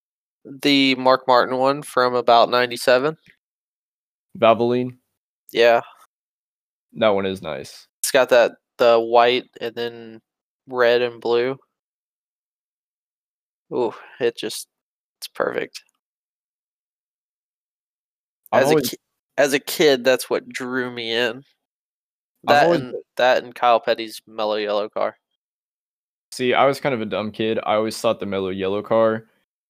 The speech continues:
Speaker 2: was just from, uh, Days of Thunder. I didn't realize until, like, way later on that Kyle Petty actually drove that car.
Speaker 1: I
Speaker 2: But
Speaker 1: don't know if I,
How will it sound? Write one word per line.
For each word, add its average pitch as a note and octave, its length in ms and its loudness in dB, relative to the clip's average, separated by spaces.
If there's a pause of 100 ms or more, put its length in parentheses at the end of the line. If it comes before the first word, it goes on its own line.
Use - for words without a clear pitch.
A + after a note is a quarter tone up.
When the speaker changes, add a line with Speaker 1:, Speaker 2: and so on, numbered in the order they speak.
Speaker 2:
was G#2+ 200 -10
just G2+ 240 -10
from, G#2+ 260 -2
uh, F#2 380 -2 (1500)
Days G#2+ 200 -4
of F#2 100 -14
Thunder. G#2 460 -4 (1300)
I A2+ 80 2
didn't A2 180 -2
realize G#2+ 400 0
until, G#2+ 260 -6
like, F#2+ 200 -4
way G2+ 200 -4
later F#2+ 340 -4
on G2+ 340 -8 (360)
that G#2+ 140 -8
Kyle F#2+ 240 0
Petty F#2+ 240 -2
actually F#2+ 280 -2
drove F#2+ 240 -4
that E2 180 -2
car. F#2 260 -2
Speaker 1:
I A2+ 80 -12 (540)
Speaker 2:
But G2+ 260 2
Speaker 1:
don't - 120 -8 (160)
know F3+ 200 -4
if - 140 -10
I, F3+ 100 -4